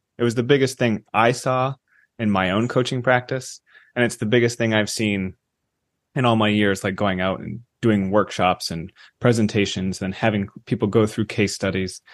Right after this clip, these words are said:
It's the biggest light bulb moment I see for people when we go through stuff like this. Like, "Oh my God, I have all these clients."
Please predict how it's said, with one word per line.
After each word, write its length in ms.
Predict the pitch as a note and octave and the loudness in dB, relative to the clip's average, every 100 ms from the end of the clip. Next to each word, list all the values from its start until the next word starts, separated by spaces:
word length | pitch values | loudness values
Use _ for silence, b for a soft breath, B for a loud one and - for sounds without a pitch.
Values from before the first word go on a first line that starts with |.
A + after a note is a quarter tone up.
| B _ _ _ _ _ | B _ _ _ _ _
It's 140 | A#2+ | 0
the 100 | - | 2
biggest 340 | G#2+ B2+ A#2+ - | 4 4 2 2
light 240 | G#2+ G2 | 2 4
bulb 200 | G#2+ G2 | 2 2
moment 360 | F#2+ F#2 F2+ - | 0 -2 -4 -6
I 80 | F#2 | -8
see 240 | - F#2 | -6 -6
for 160 | - F2 | -6 -10
people 320 | F#2 F2+ E2+ | -10 -8 -8
when 100 | F2+ | -6
we 80 | F2+ | -6
go 200 | F#2 F2+ | -6 -6
through 160 | F#2 | -8
stuff 200 | - - - | -10 -10 -10
like 120 | F2+ | -8
this. 320 | - F#2+ - G2+ | -4 -4 -6 -14
Like, 100 | F#2 _ | -16 _
"Oh 160 | A2 A2+ | -10 -8
my 180 | A2 | -8
God, 280 | G#2+ D3 C3+ | -8 -4 -2
I 40 | G#2 | -2
have 280 | A#2 A2+ | -2 -2
all 100 | B2 | 0
these 180 | B2+ B2 | 0 0
clients." 560 | B2 F#3 D#3+ A2 G#2+ | 2 2 4 2 -2